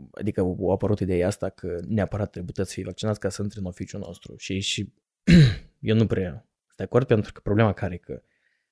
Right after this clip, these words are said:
pe lângă aceste două vaccine, acolo era așa un punct, o leacă pagina opta <clears throat> sau a, în care spunea că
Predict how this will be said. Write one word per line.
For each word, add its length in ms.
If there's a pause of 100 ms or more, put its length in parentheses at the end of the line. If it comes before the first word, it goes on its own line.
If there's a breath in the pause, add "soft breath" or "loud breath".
(160)
pe 80
lângă 280 (120)
aceste 220
două 220
vaccine, 680
acolo 240
era 400
așa 220
un 160
punct, 460 (240)
o 80
leacă 520
pagina 400
opta 460 (180)
<clears throat> 260
sau 460
a, 160 (840)
în 100
care 180
spunea 340
că 300